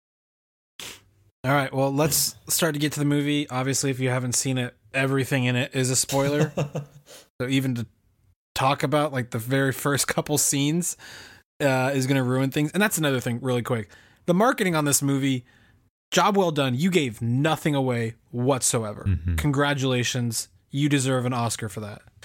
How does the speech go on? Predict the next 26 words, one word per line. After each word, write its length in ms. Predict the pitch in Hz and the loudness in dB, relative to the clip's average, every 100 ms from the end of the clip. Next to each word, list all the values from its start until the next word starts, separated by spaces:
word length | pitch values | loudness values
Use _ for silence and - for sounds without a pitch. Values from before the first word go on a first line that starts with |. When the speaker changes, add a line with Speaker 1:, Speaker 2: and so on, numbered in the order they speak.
| - _ | -20 _
Speaker 1:
Very 340 | 139 190 208 208 | 2 4 4 2
first 340 | 208 196 - | 2 0 0
scene, 280 | 147 120 110 - _ _ _ _ - | 0 -2 -4 -16 _ _ _ _ 0
movie 260 | 160 185 190 | 0 2 0
starts, 580 | - 165 160 151 - - - _ _ | 0 2 0 -2 -8 -10 -20 _ _
and 480 | 147 143 139 139 135 | 2 2 2 0 0
everybody's 500 | 156 165 170 170 156 | 2 2 4 2 2
going, 220 | 147 143 131 | 2 2 2
"Okay, 180 | 143 | 2
where 240 | 127 135 147 | 2 4 4
are 60 | 147 | 2
we 80 | 131 | 2
going? 300 | 131 110 101 | 0 0 -2
Thanos 440 | 147 143 143 135 | 0 2 2 0
just 200 | 139 123 | 0 0
snapped 240 | - 139 139 | 2 0 0
his 140 | 127 | 0
fingers. 340 | 143 139 135 - | 0 0 0 -2
Everybody 340 | 143 143 143 | 0 2 2
died. 400 | 135 131 127 127 - - - - - | 2 2 0 -2 -6 -20 -20 -18 0
What 180 | 147 156 | 4 4
are 60 | |
we 100 | 151 | 4
gonna 160 | 147 139 | 2 0
see?" 340 | - 135 113 104 - - _ | 0 0 -2 -4 -12 -20 _
And 220 | 165 175 | 0 0